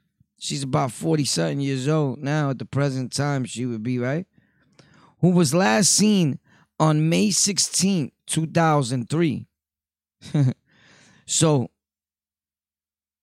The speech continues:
he's recently charged with her death,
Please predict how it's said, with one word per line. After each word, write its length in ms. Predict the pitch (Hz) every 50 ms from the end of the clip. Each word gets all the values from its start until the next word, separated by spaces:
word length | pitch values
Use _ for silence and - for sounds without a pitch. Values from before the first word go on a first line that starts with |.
| _ _ _ _ _ _ _ -
he's 260 | 123 139 143 120 120
recently 580 | 135 175 208 233 202 - 233 226 220 220 202 156
charged 520 | - - 185 180 175 156 135 120 - - - _ -
with 140 | 139 139 135
her 140 | 127 127 127
death, 440 | 113 113 147 156 143 123 104 -